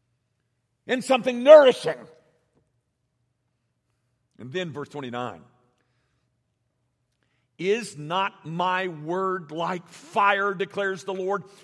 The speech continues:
"and like a hammer that breaks the rock in pieces?" Um, Mendelssohn, I think it, is it Frederick Mendelssohn, who was the great composer? He put that statement in the mouth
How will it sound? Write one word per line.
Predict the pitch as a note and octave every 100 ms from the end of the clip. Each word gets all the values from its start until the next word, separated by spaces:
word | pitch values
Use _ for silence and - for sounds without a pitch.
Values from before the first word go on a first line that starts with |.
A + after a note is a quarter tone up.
| - -
"and | G3+ F3+
like | F3+ -
a | E3 - -
hammer | A#3 A3 A3
that | F#3+ F#3+ C3
breaks | D#3 G#3 G#3+ -
the | - F#3+
rock | D#3+ F#3+ G3 -
in | G3+ D#3+
pieces?" | F#3+ F#3+ - F3+ D#3+ - - _ _ _ _ _ _ _ _ _ _ _ _ _ _ _ _ _ _ _ _ _ _ _ _ _ _ _ _ _ _ _ _ _ _ _ _ -
Um, | D3 C3+ -
Mendelssohn, | F#3 G3 C3 - A2+ A#2+ -
I | A#2+
think | F#3+ F3
it, | - _ A#2 C3
is | A2+
it | C#3+ -
Frederick | F3+ F#3 D#3+
Mendelssohn, | F3 D3+ C#3+
who | C#3+
was | B2
the | A2+
great | C3
composer? | G#2+ G#2 A#2 G2 - _ _ _ _ _ _ _ _
He | G3+
put | F#3+ G#3+ C4+ -
that | F#3 E3+
statement | - F3+ F3 E3 D#3+
in | D3+
the | C#3
mouth | C#3 D#3